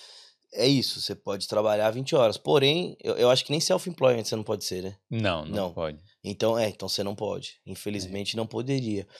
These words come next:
Speaker 1: Mas tem outros, outros meios, tá ligado? Então, tipo, tem o meio dele vir aqui, tentar realmente um visto,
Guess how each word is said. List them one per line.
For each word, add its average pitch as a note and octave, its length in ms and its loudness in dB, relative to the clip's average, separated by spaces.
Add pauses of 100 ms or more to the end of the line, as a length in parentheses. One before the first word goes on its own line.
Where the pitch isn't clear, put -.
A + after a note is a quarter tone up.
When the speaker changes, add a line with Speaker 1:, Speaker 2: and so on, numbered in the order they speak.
(220)
Speaker 1:
Mas G#2 300 0
tem A2 320 -2
outros, C#3+ 400 -4
outros D#3+ 500 -4
meios, F#3 560 -2
tá G2 80 -2
ligado? G2+ 300 2
Então, A#2 120 -2
tipo, - 200 -10
tem A#2 120 -2
o A#2+ 40 2
meio A#2 180 2
dele G#2+ 220 -2
vir G#2+ 200 -4
aqui, D3 320 -2
tentar A2 300 0
realmente G#2+ 480 -2
um F#2+ 60 -6
visto, C3+ 460 -2